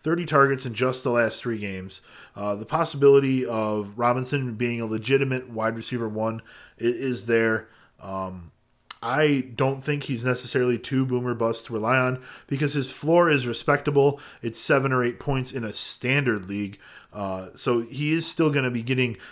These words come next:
like, that minimum of, like, four receptions a game, but it's quite possible he gets eight, nine catches in a game and winds up racking up huge points because Blake Bortles needs to throw the ball around because Jacksonville is down. So coming up, Allen Robinson,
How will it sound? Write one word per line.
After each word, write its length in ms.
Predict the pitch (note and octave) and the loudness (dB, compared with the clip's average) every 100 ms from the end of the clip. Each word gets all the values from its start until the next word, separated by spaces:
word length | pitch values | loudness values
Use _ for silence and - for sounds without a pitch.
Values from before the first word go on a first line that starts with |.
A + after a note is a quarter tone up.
| - | -10
like, 140 | A2+ - | -8 -2
that 180 | B2 | -2
minimum 440 | B2 C3 B2+ A#2+ A2+ | 2 2 4 2 0
of, 160 | G#2 | -2
like, 120 | G#2 F#2 | -6 -6
four 280 | - A#2 | -2 0
receptions 560 | G#2 - E3+ E3+ D3 A#2+ | 0 -2 -2 -2 -4 -4
a 40 | |
game, 300 | A2+ A2+ G#2+ - - - | -4 -4 -6 -10 -16 -4
but 100 | A#2 | -4
it's 120 | - | 0
quite 260 | D#3+ C#3+ | 4 4
possible 460 | C3 C3 B2 A#2+ A2 | 4 0 0 -2 -6
he 120 | A2 | -4
gets 240 | A2+ A2 - | -4 -4 0
eight, 300 | B2+ A2+ A2 | 2 2 -4
nine 440 | G#2 G#2+ A#2 A2+ | -6 -2 -2 -2
catches 380 | - B2 A#2 G#2 | -2 -2 -2 -8
in 60 | G2 | -8
a 60 | |
game 420 | F#2 B2+ C3 A#2 G2 - - - | -6 -4 -2 -4 -8 -18 -20 -6
and 220 | A#2 A2+ | -4 0
winds 240 | A#2+ A#2 | -2 0
up 80 | A2 G2+ | -6 -4
racking 420 | G#2+ B2 A#2+ A#2 | 2 2 2 -4
up 140 | G#2 | -4
huge 440 | - - C3+ A#2 - | -6 -2 -2 -2 -2
points 320 | C#3+ B2+ G#2+ | 0 0 -2
because 320 | A2 A2+ G2+ - - - | -6 -6 -6 -10 -20 -2
Blake 240 | B2 A#2+ B2 | 0 0 4
Bortles 420 | C3 B2+ A2+ G#2 | 6 6 2 -4
needs 180 | A2+ - | -8 -8
to 60 | |
throw 160 | - A2+ | -2 -2
the 60 | |
ball 260 | A2 G3 G3 | 6 8 8
around 240 | C#3 C3 | 8 6
because 280 | B2+ A#2+ A2 | 2 -2 -2
Jacksonville 640 | G#2 A2 - G#2+ G2+ G2 G2 | 0 -2 -2 -8 -6 -8 -8
is 300 | G2 F#2 F2 - - - F#2+ | -8 -8 -12 -20 -20 -20 -6
down. 340 | A#2 A2 F#2 E2 - - - | -2 -2 -4 -10 -20 -20 -18
So 460 | - B2+ A#2 A#2 - | 0 6 6 6 2
coming 300 | - G#3 E3 | 0 2 4
up, 180 | D3 C#3+ | 4 4
Allen 220 | B2+ C3 | 2 4
Robinson, 600 | A#2+ A#2 B2 A#2+ B2 A#2 | 4 2 2 -2 -6 -6